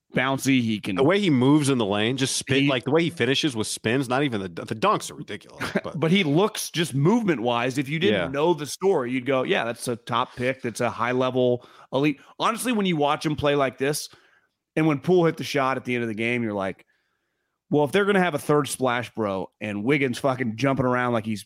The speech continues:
Speaker 1: Michael Jordan meets Tracy McGrady, like, w-, w-, they're not gonna lose." <laughs> Like, they're not. If Steph, Klay, and Draymond are just gonna be Steph, Klay, and Draymond, even if it's this version of kinda Klay now that's not.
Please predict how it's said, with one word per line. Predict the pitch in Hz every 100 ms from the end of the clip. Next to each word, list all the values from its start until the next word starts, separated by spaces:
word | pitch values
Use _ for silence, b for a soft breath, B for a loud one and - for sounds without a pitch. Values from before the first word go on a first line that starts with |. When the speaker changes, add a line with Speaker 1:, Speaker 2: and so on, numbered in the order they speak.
| 123
Speaker 1:
Michael | 131 135 123
Jordan | 139 135 120
meets | 120 -
Tracy | 131 123 113
McGrady, | 104 104 131 113
like, | 104 107
w-, | 135 135
w-, | 139 135 139 135
they're | 156
not | 151
gonna | 123 104
lose." | 101 85 76 - - _
<laughs> | _ -
Like, | 170 139
they're | 135 170
not. | 185 147 135 B B B B B -
If | 175
Steph, | - 214 202
Klay, | - 180
and | 151
Draymond | 165 160 139
are |
just | 135 120 113
gonna | 147
be | 135
Steph, | 127 143 131
Klay, | 131 123
and | 117
Draymond, | 135 131 117 123
even | 160 151 139
if | 117
it's | 101
this | 123 104
version | 107 131 117 113
of | 104 -
kinda | - 110 104
Klay | - 120 113
now | 110 104
that's | -
not. | 113 104